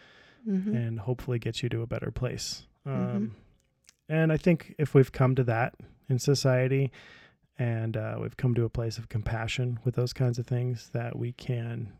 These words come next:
Speaker 2: kinda go from there. And maybe it's not, you know, a starting point, but maybe it's a place to put a starting point.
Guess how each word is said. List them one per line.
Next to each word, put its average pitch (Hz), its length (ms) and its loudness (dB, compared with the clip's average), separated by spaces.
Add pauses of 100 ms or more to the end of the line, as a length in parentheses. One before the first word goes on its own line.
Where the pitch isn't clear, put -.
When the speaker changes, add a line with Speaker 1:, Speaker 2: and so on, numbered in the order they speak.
(160)
Speaker 2:
kinda 127 260 2
go 113 160 0
from 123 240 -4
there. 123 300 -4 (720)
And 139 100 8
maybe 135 240 8
it's 131 220 2
not, 120 380 2 (540)
you 135 80 4
know, 123 200 2
a - 60 -6
starting 120 460 4
point, 117 460 -2
but 120 160 -4
maybe 123 260 0
it's - 400 -6 (120)
a 131 40 -4
place 120 340 -4
to 123 100 -2
put - 300 -2
a 123 60 -4
starting 113 380 -4
point. 120 340 -8